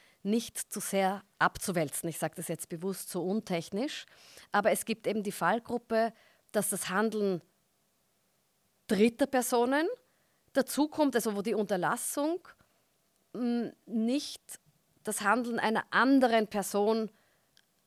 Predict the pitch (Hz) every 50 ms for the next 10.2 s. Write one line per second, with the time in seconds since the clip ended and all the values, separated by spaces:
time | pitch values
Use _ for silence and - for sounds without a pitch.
0 | _ _ _ _ _ _ _ _ _ _ - 175 190 220 202 - - - 208 170
1 | 165 131 135 - _ - 139 135 127 90 _ - - - _ - 170 - - 185
2 | 185 190 180 - 190 180 - 185 180 175 - 175 - - 170 147 147 127 85 -
3 | - _ _ _ - - - - - - - 214 214 - - - 175 202 247 294
4 | 320 320 339 349 339 _ _ _ _ _ _ _ _ _ _ _ - 226 226 220
5 | 220 220 226 220 214 214 180 - _ _ _ - - 226 220 - - - - 202
6 | 196 185 - - 196 202 226 277 - - 220 196 175 233 285 349 - 311 - -
7 | 175 151 - _ _ _ _ _ _ _ _ _ - 160 165 156 151 190 202 202
8 | 185 175 - - - - 160 151 147 147 147 127 - - - - 90 110 135 120
9 | - - 90 - _ - - - - _ _ _ - - - - - _ - 170
10 | 175 175 180 185